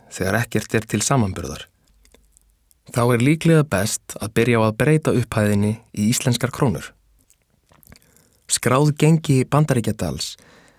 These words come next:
var árið nítján hundrað og fimmtíu um fimmtán komma sextán krónur.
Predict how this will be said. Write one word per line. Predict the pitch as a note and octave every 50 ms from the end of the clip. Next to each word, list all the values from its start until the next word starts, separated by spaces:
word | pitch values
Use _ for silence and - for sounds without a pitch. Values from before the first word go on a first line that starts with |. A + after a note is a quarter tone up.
| _ _ - -
var | - G#2 G2+ G2+ F#2+ - - _ _ -
árið | A2 A2 G#2 G#2+ G#2 F#2
nítján | G#2 G#2 G#2+ A2 G#2+ - G#2+ G#2
hundrað | G2+ - - G2+ G2
og | - -
fimmtíu | A#2+ A2+ - - - F2 G2+ C3 - _ _ _ _ _ -
um | A2 G#2+
fimmtán | G#2+ - C#3 D3+ C#3+ - - C3+ B2+ A#2+
komma | - C3 A#2+ A#2+
sextán | - - D3+ D3+ - - B2+ A#2
krónur. | - - C#3 A2+ F2+ - - -